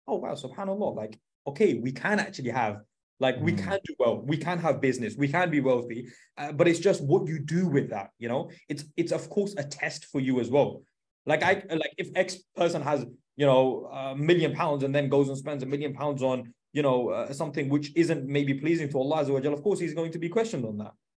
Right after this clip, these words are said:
Speaker 1: right? So it's like, okay, you have a million pound, but then if you give the million pound, or let's say nine hundred and fifty thousand pound for the sake of Allah Azza wa Jal, uh, one would say that's a, it's a very good deed, right?
Speaker 2: Of course.
Speaker 1: And
Speaker 2: Mm.
Speaker 1: so,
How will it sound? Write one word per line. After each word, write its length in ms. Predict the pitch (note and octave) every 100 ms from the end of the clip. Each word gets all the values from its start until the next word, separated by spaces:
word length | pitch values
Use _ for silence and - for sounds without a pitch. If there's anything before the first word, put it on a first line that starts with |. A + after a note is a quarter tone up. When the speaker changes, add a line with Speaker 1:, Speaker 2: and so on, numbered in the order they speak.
| _ _
Speaker 1:
right? 180 | C3 D3
So 360 | E3 D3+ D3 -
it's 160 | - D3
like, 260 | D3+ D3 E3
okay, 160 | D#3
you 140 | D#3+ D3+
have 120 | G3
a 40 | E3+
million 280 | E3+ D#3+
pound, 260 | C#3+ A3 F3+
but 100 | C3+
then 120 | D3
if 120 | C#3+
you 80 | D3
give 280 | C#3 G#3+ D#3
the 80 | E3
million 300 | E3 D3+ C#3+
pound, 240 | E3+ E3
or 260 | D3+ C#3 C3+ -
let's 140 | G3+ -
say 120 | D#3
nine 240 | D3 E3
hundred 240 | D#3 D#3 D3
and 120 | C#3+
fifty 260 | F3 F3 C#3+
thousand 340 | D3+ C#3+ C3+
pound 180 | D#3 C#3
for 60 |
the 80 | C3
sake 200 | C#3 E3+
of 60 | C#3+
Allah 300 | C3 D#3 C#3+
Azza 100 | A2+
wa 60 | G#2
Jal, 180 | A#2 C#3+ - _ _ _ _ _
uh, 60 | -
one 180 | F3+ F#3+
would 140 | F3+
say 160 | G3 G3
that's 220 | F3+ F3
a, 80 | F3
it's 800 | F3 F#3 F3+ E3+ D#3 D3 D#3+ D#3
a 40 |
very 180 | E3+ D#3+
good 180 | D3 -
deed, 220 | B3 -
right? 220 | C#3+ F3 -
Speaker 2:
Of 180 | _
course. 380 | - B2 A2 - _ _ _ _ -
Speaker 1:
And 100 | D#3
Speaker 2:
Mm. 40 |
Speaker 1:
so, 380 | E3 D#3+ D3+ C#3